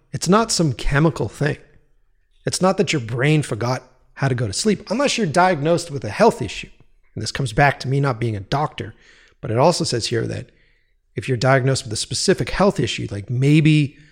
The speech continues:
uh, you have back problems and those back problems are keeping you awake and you can't sleep, that's different. We're just talking about what most of us have, which is diagnosed as insomnia.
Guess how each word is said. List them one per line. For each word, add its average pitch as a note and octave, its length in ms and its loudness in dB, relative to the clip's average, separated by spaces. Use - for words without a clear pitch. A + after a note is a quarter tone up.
uh, C3 540 2
you B2+ 180 -4
have A2+ 520 -4
back - 340 0
problems G2 540 -6
and A2 100 -6
those A2+ 140 -8
back A#2+ 320 -6
problems A#2 420 -8
are A2+ 60 -12
keeping A2 340 -6
you F#2 140 -8
awake F#2+ 320 -10
and G2+ 100 -12
you G#2 60 -12
can't G#2+ 280 -6
sleep, - 280 -12
that's F#3+ 240 -2
different. - 500 0
We're D3 120 2
just G#3 200 -2
talking C#3 360 0
about G#2+ 540 -6
what C3+ 240 -2
most C3+ 460 2
of A2+ 80 -2
us G2+ 160 -6
have, G2 340 -10
which B2+ 200 -2
is B2+ 100 -2
diagnosed C#3+ 600 2
as A#2+ 160 0
insomnia. A2+ 680 -2